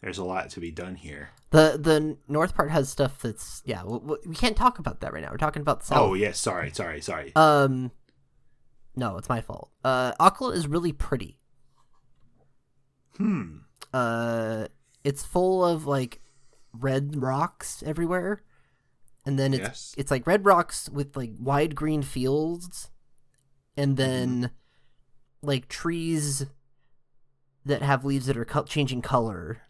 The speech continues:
Speaker 2: that are, like, red and yellow and orange, and it's very striking.
Speaker 1: They decided that it is autumn in this quadrant of the map.
Speaker 2: Yeah.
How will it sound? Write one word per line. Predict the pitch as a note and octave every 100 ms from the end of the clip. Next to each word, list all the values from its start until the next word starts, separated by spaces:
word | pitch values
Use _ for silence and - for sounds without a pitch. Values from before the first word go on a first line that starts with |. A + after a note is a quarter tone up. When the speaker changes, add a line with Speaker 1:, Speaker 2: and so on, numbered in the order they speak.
| -
Speaker 2:
that | A#2
are, |
like, | A#2 A2+ -
red | D#3+ D#3 D3 C#3
and | B2+
yellow | D3 C#3+ C#3 C3+ A#2+
and |
orange, | A#2+ C3 C3 B2+ B2 B2+ -
and | A#2 A#2 G#2+ G2+ G#2 - - - - -
it's | C#3+ B2+
very | C#3+ D#3
striking. | C#3 - A#2+ A2+ C#2+ - C3+ - - - - _ _ _ _ -
Speaker 1:
They | A#2+ A#2+ B2
decided | A2 A#2 A2 A2 G#2
that | A2+ G2+
it | F2+
is | F#2+
autumn | E2+ F#2 F#2+ G2
in | G2 F2+
this | F#2 -
quadrant | - - - E2+ E2
of | E2+
the | F#2+
map. | D#2+ E2 E2 - -
Speaker 2:
Yeah. | - C3+ C#3+ A#2+ F2+ -